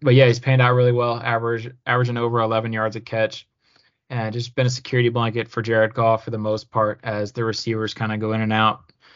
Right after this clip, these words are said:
with suspension and injury and stuff like that. So that's been big for him. Um, obviously they have David Montgomery, who went down with a rib injury, and Jahmyr Gibbs as well. So a lot to look forward to with that offense,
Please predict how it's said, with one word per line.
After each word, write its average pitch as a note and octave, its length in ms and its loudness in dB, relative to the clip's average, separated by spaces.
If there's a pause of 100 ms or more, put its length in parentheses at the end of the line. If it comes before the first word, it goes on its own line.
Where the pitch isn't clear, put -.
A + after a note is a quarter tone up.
(200)
with A#2 220 0
suspension B2 680 2
and G#2+ 100 -2
injury A2+ 320 -2
and A2 100 -4
stuff A2+ 220 -2
like A2 160 -2
that. A2 260 2
So A2 300 -2 (240)
that's C3 160 0
been D#3+ 180 4
big D3 220 6
for C#3+ 240 2
him. D3 200 -4
Um, A2+ 480 2
obviously B2+ 380 0
they A#2+ 80 2
have A#2 340 0 (200)
David A#2 180 -2
Montgomery, A2 460 -4
who A2+ 100 -6
went A2 220 -6
down A2 160 -4
with G#2+ 100 -8
a A2 60 -10
rib A2 160 -2
injury, G#2+ 520 -4
and A2+ 160 -4
Jahmyr G#2+ 320 -2
Gibbs G#2+ 300 -2
as G#2+ 140 -6
well. G#2 260 0
So A2 300 0 (440)
a B2 80 0
lot C3+ 180 6
to D3 100 -4
look C#3 120 -2
forward C3+ 320 -2
to C#3 120 -4
with C3 140 -2
that B2+ 140 2
offense, B2+ 600 -2